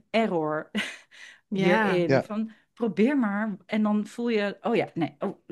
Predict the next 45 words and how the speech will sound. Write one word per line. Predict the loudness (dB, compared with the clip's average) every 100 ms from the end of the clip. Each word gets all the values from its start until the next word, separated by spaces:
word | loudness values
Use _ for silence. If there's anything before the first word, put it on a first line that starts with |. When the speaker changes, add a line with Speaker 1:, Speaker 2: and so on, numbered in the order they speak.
| -8 -6
Speaker 1:
dit | -8 0
was | 2 4
de |
grens, | 0 0 0
oh, | 0
even | 0
een | -2
stapje | 0 4 8
Speaker 3:
Ja. | 8 6
Speaker 1:
terug," | 4 0
Speaker 2:
Ja, | 2 2 2
Speaker 1:
eh, |
weet | 0 2
je. |
Speaker 2:
ja, | 0 0 -4
ja, | 2
Speaker 1:
En | 6
ik |
Speaker 2:
ja. | 8
Speaker 1:
noem | 8
het | 8 4
ook, | 4
Speaker 3:
Ja. | 2
Speaker 1:
ik | 0
vind | -2 -2 2
error | 4 4 4 4
ook | 4
een | 2
leuk | 2 0
woord | -4 -4
daarvoor, | -6 -4 -2
omdat | -2 -4
het | -8
soms | -4 -4 -4
letterlijk | -6 -6 -4 -6 -8 -20 -18 0
kortsluiting | 0 4 6 8 8
in | 8
je | 10
hoofd | 8 6
geeft | -2 0 4
Speaker 3:
Error. | 6 8
Speaker 1:
en | 8
Speaker 2:
Ja. | 6
Speaker 1:
allerlei | 6 6 4
gevoelens. | 2 2 4 4 4 -4